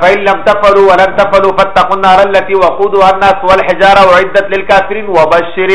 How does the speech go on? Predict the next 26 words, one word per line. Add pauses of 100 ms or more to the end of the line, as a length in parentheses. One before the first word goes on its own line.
الذين،
واو (100)
راغی. (2500)
نو
واو
چې
راغی،
نو
دلته
که
ما، (300)
ما (360)
قبل
اخبار
دی،
ما
بعد
انشاء
الله،
نو
مناسبت (120)
خو
نشته، (100)
کمال
انقطاع
ده،